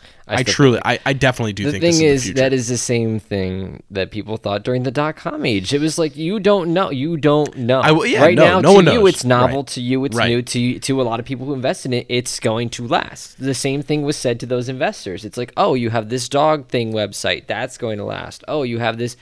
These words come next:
Speaker 1: website that sells books." All these new adventures into the internet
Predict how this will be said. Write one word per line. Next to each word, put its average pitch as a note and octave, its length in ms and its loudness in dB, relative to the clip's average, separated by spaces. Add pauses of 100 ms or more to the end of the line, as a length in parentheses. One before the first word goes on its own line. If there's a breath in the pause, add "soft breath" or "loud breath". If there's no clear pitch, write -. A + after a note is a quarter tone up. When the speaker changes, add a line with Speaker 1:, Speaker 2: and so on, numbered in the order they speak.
(160 soft breath)
Speaker 1:
website G#2 400 -4
that A#2 140 -8
sells C3 200 -2
books." D#3 360 -4 (240 soft breath)
All C#3+ 200 2
these D3 220 0
new D3+ 240 -2
adventures C3 500 -4
into A#2+ 400 -8
the A#2 180 -10
internet B2 400 -4